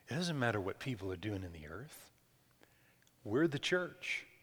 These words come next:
Amen? And what makes the church different from everybody else is the person of the Holy Ghost. And if the church doesn't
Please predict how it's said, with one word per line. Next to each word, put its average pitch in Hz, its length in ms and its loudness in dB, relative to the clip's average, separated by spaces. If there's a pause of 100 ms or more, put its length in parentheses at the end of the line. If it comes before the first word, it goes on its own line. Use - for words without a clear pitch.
(140)
Amen? 143 320 2 (1200)
And 107 120 0
what - 580 8
makes 131 320 4
the - 120 -4
church 175 480 6
different 151 360 4
from 110 200 -2
everybody 151 460 4
else 175 420 0 (220)
is 101 140 -2
the - 120 -10
person 143 520 2
of 104 80 -4
the 95 80 2
Holy 107 240 -2
Ghost. - 560 -6 (640)
And 107 100 0
if 98 100 -4
the - 80 -6
church - 580 4
doesn't 127 380 6